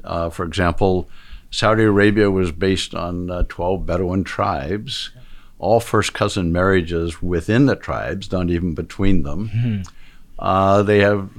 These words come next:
Speaker 1: some of the highest rates of genetic diseases in the world, second type two diabetes only to the Pima Indians. Why? Because type two diabetes was a survival advantage for the Bedouin existence of feast and famine.
Speaker 2: Right.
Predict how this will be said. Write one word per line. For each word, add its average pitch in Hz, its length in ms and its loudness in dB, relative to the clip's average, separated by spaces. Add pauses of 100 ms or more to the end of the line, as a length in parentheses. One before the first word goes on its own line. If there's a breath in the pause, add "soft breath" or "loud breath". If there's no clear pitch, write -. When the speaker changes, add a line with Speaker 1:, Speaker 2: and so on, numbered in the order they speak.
(100)
Speaker 1:
some 101 240 6
of 95 60 0
the 87 160 2
highest 101 540 -2
rates 92 360 -4
of 82 100 -6
genetic 85 520 -2
diseases 92 1000 -4
in 95 140 -4
the 87 80 -2
world, 98 520 0
second 107 480 -2
type 101 260 2
two 98 120 0
diabetes 90 880 0
only 90 280 -2
to 85 160 -6
the 82 100 -2
Pima 85 320 -4
Indians. 92 640 -4 (920 loud breath)
Why? 80 380 0
Because 107 340 -2
type - 260 -2
two 113 120 2
diabetes 90 920 0
was 87 280 -4
a 87 80 -4
survival 98 720 0
advantage 78 840 -2 (340 soft breath)
for - 160 -4
the 85 140 0
Bedouin 85 840 6
existence - 840 -4
of 73 220 -8
feast - 420 -2
and 90 140 -2
famine. 107 440 4
Speaker 2:
Right. 87 200 -4